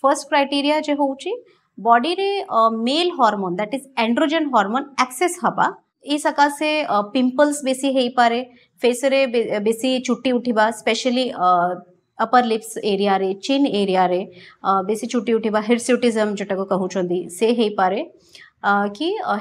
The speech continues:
ହେୟାର ଲସ୍ ବେଶୀ ହେଇପାରେ, specially ଫ୍ରଣ୍ଟାଲ ଏରିଆ, ଏ ଫ୍ରଣ୍ଟାଲ ଏରିଆ ରେ ହେୟାର ଲସ୍ କି ହେୟାର ଲାଇନ ରିସିଡ ହେଇପାରେ। ଏଇ ମେ-, ଅ, ହଉଛି ମେଲ ହରମୋନ ଆକ୍ସେସ ହବାର ସିମ୍ପଟମ୍ସ।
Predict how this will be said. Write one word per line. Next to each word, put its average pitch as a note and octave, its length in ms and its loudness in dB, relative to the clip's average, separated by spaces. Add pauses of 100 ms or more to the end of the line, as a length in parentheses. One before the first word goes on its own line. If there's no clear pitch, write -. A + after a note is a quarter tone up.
ହେୟାର C4 220 2
ଲସ୍ A3+ 380 2
ବେଶୀ F3 260 -2
ହେଇପାରେ, E3 320 -4
specially C4+ 480 0
ଫ୍ରଣ୍ଟାଲ G#3 340 2
ଏରିଆ, E3 300 -2
ଏ F#3+ 80 -4
ଫ୍ରଣ୍ଟାଲ A#3 400 0
ଏରିଆ G3 220 -2
ରେ C#4 120 -2
ହେୟାର A3 260 2
ଲସ୍ A#3+ 280 -4
କି E4 80 -2
ହେୟାର G#3 240 0
ଲାଇନ D4 240 -2
ରିସିଡ A#3 360 0
ହେଇପାରେ। - 460 -6 (380)
ଏଇ D4+ 120 0
ମେ-, D4 360 -2
ଅ, G#3+ 160 -2
ହଉଛି A#3 380 -2
ମେଲ C4 340 2
ହରମୋନ G#3 300 0
ଆକ୍ସେସ G3 360 -4
ହବାର A3 240 -2
ସିମ୍ପଟମ୍ସ। - 600 -6